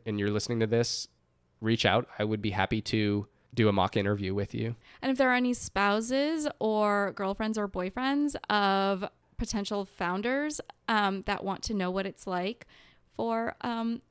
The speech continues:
Speaker 2: their partner to be <laughs> in Y Combinator, reach out to me. <laughs>
Speaker 1: Okay, everyone, you're probably wondering why podcasters are always like,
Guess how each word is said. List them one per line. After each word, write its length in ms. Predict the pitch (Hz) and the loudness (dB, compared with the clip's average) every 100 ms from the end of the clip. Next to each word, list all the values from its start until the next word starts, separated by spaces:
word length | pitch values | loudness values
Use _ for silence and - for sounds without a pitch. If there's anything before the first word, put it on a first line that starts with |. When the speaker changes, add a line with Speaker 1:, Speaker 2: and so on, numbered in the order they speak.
| _ | _
Speaker 2:
their 220 | 247 233 | -4 -4
partner 440 | - 262 254 262 262 | -4 -4 0 0 -2
to 180 | - 277 | -2 0
be 540 | 254 269 262 285 277 | 4 4 2 0 -4
<laughs> 40 | - | -4
in 180 | 254 262 | 0 0
Y 160 | 262 | -2
Combinator, 560 | 262 262 262 269 285 294 294 | -4 -4 -2 -2 -2 -4 -2
reach 200 | 311 330 | -2 -2
out 140 | 330 | -6
to 100 | - | -6
me. 760 | 339 381 220 - - - - - - - _ _ | -4 0 0 0 -6 -6 -6 -8 -8 -12 _ _
<laughs> 60 | - - - 117 127 - - - _ _ | 0 8 8 8 2 -6 -16 -20 _ _
Speaker 1:
Okay, 220 | 123 110 | 0 4
everyone, 340 | 95 101 101 107 | 4 4 4 4
you're 120 | 117 | 0
probably 440 | - 156 190 185 | 4 4 6 6
wondering 480 | 143 113 113 120 113 | 4 4 6 6 4
why 520 | 107 101 101 98 98 - _ _ _ | 4 6 6 6 2 -4 _ _ _
podcasters 1120 | 113 113 113 113 110 - 117 110 104 - - - _ | 4 4 4 2 2 2 4 4 2 -4 -8 -16 _
are 160 | 104 - | -6 0
always 340 | 101 104 98 107 | 2 4 2 2
like, 440 | 98 92 - | 2 2 -2